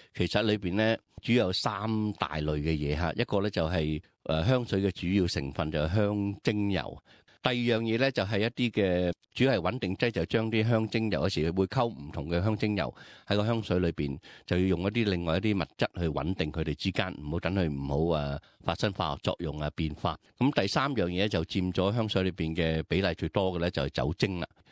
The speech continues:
因為酒精可以幫嗰啲香精油咧散發出嚟，就將啲香水可以，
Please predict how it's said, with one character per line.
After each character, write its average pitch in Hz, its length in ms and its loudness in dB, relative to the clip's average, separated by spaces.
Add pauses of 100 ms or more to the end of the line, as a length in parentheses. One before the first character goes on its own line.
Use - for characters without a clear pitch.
(140)
因 139 60 4
為 120 80 4
酒 98 200 0
精 120 200 0
可 113 140 2
以 107 60 4 (240)
幫 113 240 0
嗰 95 280 -2
啲 107 160 2
香 110 180 2
精 107 200 0
油 76 180 0
咧 98 140 2
散 85 380 -2
發 82 160 -6
出 - 160 0
嚟， 50 100 -4 (420)
就 87 140 0
將 110 220 2 (180)
啲 104 160 2
香 104 180 0
水 85 240 0
可 92 160 2
以， 80 240 0